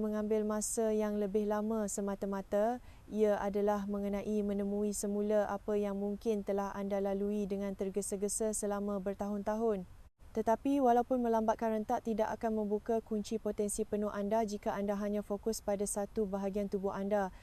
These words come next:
Kesilapan seterusnya mungkin mengejutkan anda. Ia adalah sesuatu yang kebanyakan lelaki terlepas pandang sepenuhnya.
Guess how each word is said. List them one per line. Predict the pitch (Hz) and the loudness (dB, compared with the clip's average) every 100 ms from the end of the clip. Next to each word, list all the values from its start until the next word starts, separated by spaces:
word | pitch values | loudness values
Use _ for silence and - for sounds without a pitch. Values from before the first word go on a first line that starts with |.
| - - - | -18 -14 -4
Kesilapan | 220 233 226 254 | 0 4 4 2
seterusnya | 247 226 233 233 - 254 | 0 0 2 2 0 0
mungkin | 233 220 247 226 | 0 0 0 0
mengejutkan | 214 214 196 214 220 196 | 2 0 0 0 -2 -2
anda. | 202 202 226 277 - - - - - | 0 2 2 2 -6 -16 -20 -20 -4
Ia | 208 202 196 | 0 2 2
adalah | 202 196 | 0 0
sesuatu | 214 - 208 - 214 208 | -2 0 -2 2 2 4
yang | 202 202 | 2 0
kebanyakan | 202 196 202 196 - 202 | 0 0 -2 -4 -4 -2
lelaki | 202 202 202 - 220 | 0 0 -2 -4 -4
terlepas | 214 208 202 202 | -2 -2 -2 -4
pandang | - 208 208 208 | -2 -4 -2 -2
sepenuhnya. | 196 208 208 214 214 208 196 | -2 -4 -2 -2 0 -2 -2